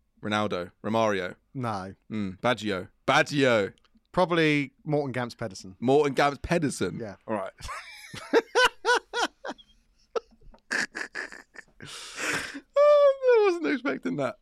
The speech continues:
Speaker 1: Right. So you come home from work early and you see Morten Gamst Pedersen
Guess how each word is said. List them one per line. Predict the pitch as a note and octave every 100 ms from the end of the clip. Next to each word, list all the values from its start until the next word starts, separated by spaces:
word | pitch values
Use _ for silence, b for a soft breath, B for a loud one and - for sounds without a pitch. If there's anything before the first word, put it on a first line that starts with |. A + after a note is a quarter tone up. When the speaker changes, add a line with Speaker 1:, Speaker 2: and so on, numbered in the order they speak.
| -
Speaker 1:
Right. | C#3 A2+ - _
So | C#3
you | D3+
come | F3 F#3
home | E3+ D3
from | C#3+
work | C#3 B2+ A2+
early | B2+ A#2+ F2 F2 A#2+ C#3+
and | - G#2
you |
see | G#2 - A2 G#2+ G#2
Morten | G2+ C3+ D3+ C#3+
Gamst | C3 B2+
Pedersen | - C3+ A2+ F2+ E2